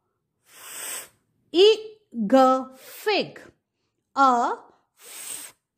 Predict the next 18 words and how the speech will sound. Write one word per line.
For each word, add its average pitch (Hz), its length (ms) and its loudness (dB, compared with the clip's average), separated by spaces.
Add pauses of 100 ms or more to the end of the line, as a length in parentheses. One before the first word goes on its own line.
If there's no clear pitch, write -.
(140)
i-, 453 200 4 (500)
g, 262 140 4 (460)
fig। 302 460 -4 (500)
Fig 311 200 0
मतलब 370 480 2 (120)
fig 294 320 -6
is 269 180 -2
a 349 80 2 (160)
fruit 466 500 2 (280)
और 247 180 -2 (100)
उसको 277 340 -4
हम 349 220 2 (100)
हिंदी 240 340 2
में 370 240 0
अंजीर 240 600 4
बोलते 220 460 0
हैं। 185 220 -8 (460)
फिग 269 160 0